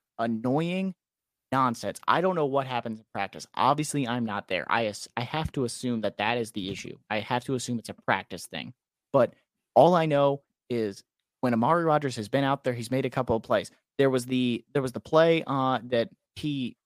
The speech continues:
dropped the touchdown. That was a tough catch.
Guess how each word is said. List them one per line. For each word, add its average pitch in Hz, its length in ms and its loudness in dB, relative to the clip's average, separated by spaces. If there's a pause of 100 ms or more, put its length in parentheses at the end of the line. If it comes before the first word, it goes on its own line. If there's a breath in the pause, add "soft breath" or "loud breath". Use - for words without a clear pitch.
(100)
dropped 123 560 -2 (240)
the 113 60 2
touchdown. 127 680 0 (800)
That 175 140 0
was 180 140 2
a 175 60 0
tough - 280 -2
catch. - 420 -4